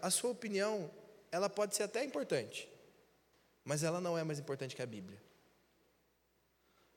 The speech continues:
A sua opinião, ela pode ser até relevante, mas ela não é mais relevante que a palavra de Deus fala.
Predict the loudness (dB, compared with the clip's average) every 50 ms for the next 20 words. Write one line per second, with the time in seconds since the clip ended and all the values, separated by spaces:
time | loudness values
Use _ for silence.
0 | _ _ _ _ _ 6 8 10 12 10 10 10 6 8 10 12 12 12 12 10
1 | 8 8 10 10 8 10 10 8 6 6 8 8 8 10 10 10 10 10 10 10
2 | 10 10 8 6 6 4 0 -4 -4 -6 -12 -16 -18 -20 -20 -20 -20 -20 -20 -20
3 | -6 0 0 4 4 6 4 4 4 2 4 6 6 6 6 4 4 4 4 4
4 | 2 2 2 0 -2 0 -2 -2 0 2 2 2 2 0 -2 2 2 4 4 4
5 | 2 -2 -6 -8 -10 -14 -20 -20 -14 -10 -4 -2 -2 -2 -2 -4 -8